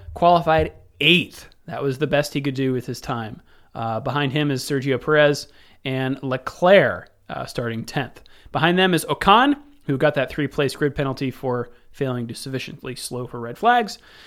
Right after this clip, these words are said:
Uh, Kevin Magnussen, Sainz, Stroll, Ricciardo in fifteenth, followed by Hulkenberg, Sorokin, Alonso, Van Dorn,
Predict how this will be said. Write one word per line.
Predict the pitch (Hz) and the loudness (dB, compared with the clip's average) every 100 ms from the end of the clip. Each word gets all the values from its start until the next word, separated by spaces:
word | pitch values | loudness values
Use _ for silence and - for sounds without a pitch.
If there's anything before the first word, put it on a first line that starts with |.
| - - - - | -20 -20 -20 0
Uh, | 143 139 139 | 4 4 4
Kevin | - 208 208 | 4 4 6
Magnussen, | 202 202 185 202 196 185 - _ - | 4 4 2 2 2 0 -8 _ -4
Sainz, | - 180 175 170 | 4 6 6 2
Stroll, | 170 - - 175 160 160 160 156 _ _ | -2 -8 0 6 8 8 6 2 _ _
Ricciardo | 151 147 - 170 165 147 | 0 0 4 4 6 4
in | 139 | 2
fifteenth, | 131 175 - 165 160 - _ _ _ | 0 -4 0 -2 -2 -8 _ _ _
followed | 139 127 | -2 0
by | 123 120 | 0 -2
Hulkenberg, | 135 131 135 131 127 123 - | -2 -2 -2 0 0 -4 -10
Sorokin, | - 127 127 131 - 139 | -8 -2 0 -2 -6 -8
Alonso, | 131 123 131 127 139 131 - | -6 -2 -2 -2 -2 -4 -6
Van | 135 127 123 123 | -8 -6 -6 -6
Dorn, | 120 120 | -6 -6